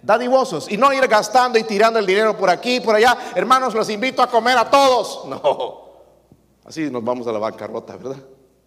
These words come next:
Pero dadivosos. Y hay hermanos incluso que hacen eso. Tan dadivosos, hermanos, que a veces toda la iglesia nos invitan, ¿verdad? Y hermanos, si nosotros somos de ocho cilindros o más,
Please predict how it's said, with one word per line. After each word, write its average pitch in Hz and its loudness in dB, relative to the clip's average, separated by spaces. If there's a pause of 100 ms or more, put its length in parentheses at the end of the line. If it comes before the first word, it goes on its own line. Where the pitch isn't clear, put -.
(760)
Pero 107 -20
dadivosos. 95 -20
Y 135 -8
hay 180 -4
hermanos 185 -14
incluso 165 -16
que 151 -16
hacen 196 -18
eso. - -20 (1000)
Tan 175 -10
dadivosos, 165 -8
hermanos, 156 -12
que 151 -10
a - -10
veces 151 -14
toda 156 -8
la 147 -10
iglesia 156 -8
nos 143 -12
invitan, 151 -14
¿verdad? 165 -12 (560)
Y 165 -6
hermanos, 208 -6
si 196 -6
nosotros 202 -8
somos 202 -10
de 127 -8
ocho 165 -14
cilindros 175 -14
o 120 -12
más, 165 -12